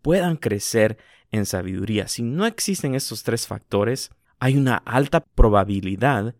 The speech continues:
que no se está creciendo en sabiduría.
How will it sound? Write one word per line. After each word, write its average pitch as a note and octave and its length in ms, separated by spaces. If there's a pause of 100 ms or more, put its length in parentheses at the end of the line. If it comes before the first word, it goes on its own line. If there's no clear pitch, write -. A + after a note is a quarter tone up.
(120)
que B2 120
no C3 160
se C3+ 120
está B2 220
creciendo A2 760
en G2 180
sabiduría. - 720